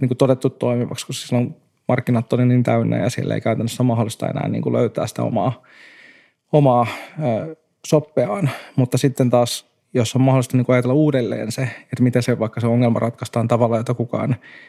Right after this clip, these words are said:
ei ole kyennyt ratkaiseen, tai sitten löydetään ongelma, jota kukaan ei kykene ratkaiseen, niin kuin vaikka tässä kestävän kehityksen tiimoilla,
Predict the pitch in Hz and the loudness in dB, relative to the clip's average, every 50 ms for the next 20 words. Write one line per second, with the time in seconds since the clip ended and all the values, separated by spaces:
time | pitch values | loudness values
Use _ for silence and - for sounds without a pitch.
0 | _ _ - - 117 107 104 - - 117 110 110 107 - 107 - - - - - | _ _ 0 2 2 2 2 0 0 0 0 0 -2 -4 -6 -6 -8 -10 -8 -6
1 | 120 123 127 117 107 _ - 123 117 113 104 120 110 - 117 110 117 113 110 110 | -4 -2 -2 -4 -4 _ 2 2 2 2 2 -2 -2 -2 -2 0 0 0 -2 -2
2 | - 113 110 113 113 117 113 110 110 107 - 113 110 110 - 110 107 113 117 117 | -2 -2 0 0 2 2 2 0 0 0 -2 -2 -2 -2 -2 -2 -2 0 0 0
3 | - 160 - 123 117 156 - - 117 - - - - - 151 143 131 127 - - | 0 0 0 0 -2 -2 -4 -4 -6 -6 -6 -8 -6 -4 -4 -4 -4 -4 -4 -6
4 | 107 - - - 120 - - - 110 - 110 113 135 - - 113 120 - 135 - | -6 -8 -6 -8 -8 -8 -4 -6 -4 -4 -4 -6 -4 -4 -4 -4 -4 -6 -6 -8
5 | - - 139 - _ _ _ _ - - - - - - - _ _ _ _ _ | -4 -4 -4 -6 _ _ _ _ -20 -20 -20 -20 -20 -20 -20 _ _ _ _ _
6 | _ _ - 135 127 123 123 120 113 117 120 135 | _ _ 0 2 4 4 4 2 2 2 2 0